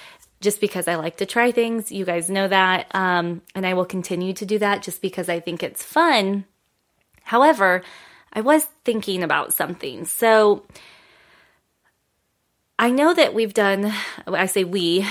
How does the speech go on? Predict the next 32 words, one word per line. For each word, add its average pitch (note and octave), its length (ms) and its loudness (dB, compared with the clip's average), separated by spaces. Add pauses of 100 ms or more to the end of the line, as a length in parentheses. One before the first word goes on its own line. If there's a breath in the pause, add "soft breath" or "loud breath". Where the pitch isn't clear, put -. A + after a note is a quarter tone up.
(160 loud breath)
Aaron G#3+ 240 2
and G3+ 100 0
I F#3 140 2
had G3 180 -4
done F#3 220 0
a E3+ 80 -8
previous F#3 400 -4
episode F3 720 -2
on F3 360 -2
the F3+ 60 -4
way E3+ 140 -2
that E3+ 140 -4
we F3+ 80 -6
manifest, A#3 720 -2
and G#3 100 -2
a G3+ 60 -2
lot G#3+ 240 2
of G#3 100 -2
it G#3 140 2
was F#3 160 -6
just - 180 -10
getting F#3 260 -4
clear F3+ 220 -4
and F3+ 140 -4
intentional E3+ 560 -6
on D#3+ 180 -2
what E3 160 -4
you - 140 -10
want. G#3 400 0 (320)
But G#3 440 4 (920)
there G#3+ 340 6
are F#3+ 400 4